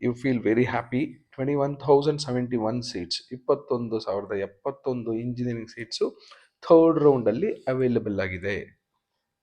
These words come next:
ನಿಮ್ಮ ಸಿ-, ನಿಮ್ಮ ಆಪ್ಷನ್ ಎಂಟ್ರಿಯಲ್ಲಿ ಯಾವುದಾದ್ರೂ ಕಾಲೇಜಸ್ ಬೇಕು ಅಂದ್ರೆ ಈಗ ಆ್ಯಡ್ ಮಾಡ್ಕೋಬಹುದು. Any colleges, any college,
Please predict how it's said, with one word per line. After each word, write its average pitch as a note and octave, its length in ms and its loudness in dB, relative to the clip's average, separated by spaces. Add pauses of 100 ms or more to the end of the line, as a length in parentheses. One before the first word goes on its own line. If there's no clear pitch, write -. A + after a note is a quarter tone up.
(440)
ನಿಮ್ಮ D3+ 240 0
ಸಿ-, D#3 320 2
ನಿಮ್ಮ C#3+ 500 -2
ಆಪ್ಷನ್ D#3+ 360 6
ಎಂಟ್ರಿಯಲ್ಲಿ B2 540 0 (680)
ಯಾವುದಾದ್ರೂ C3+ 500 4
ಕಾಲೇಜಸ್ A#2 580 0
ಬೇಕು C3+ 320 2
ಅಂದ್ರೆ A2+ 260 -2 (180)
ಈಗ D3 240 -2 (300)
ಆ್ಯಡ್ C3 260 -4
ಮಾಡ್ಕೋಬಹುದು. G2 920 -6 (100)
Any C#3+ 200 0 (140)
colleges, F2+ 440 -2 (1040)
any D3 200 2 (120)
college, B1 320 -4